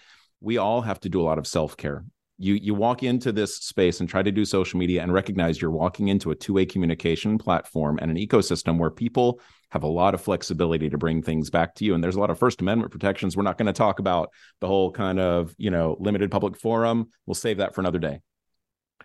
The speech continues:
Talk about how you prepare yourself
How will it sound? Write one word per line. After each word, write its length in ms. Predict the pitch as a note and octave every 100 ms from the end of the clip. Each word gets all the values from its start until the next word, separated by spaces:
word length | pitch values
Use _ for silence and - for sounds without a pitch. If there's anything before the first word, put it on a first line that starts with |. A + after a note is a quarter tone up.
| _ _ -
Talk 380 | - B2 C#3 F3
about 480 | D3+ F2+ E2 F2 - _ _ _ _ _ _ _ _
how 260 | - A2+
you 560 | A#2+ G2+ G2+ F#2+ F2+ - _
prepare 480 | - G2 - G2 G2+
yourself 800 | G2+ G#2 G2+ - C#2 C2 B1+ -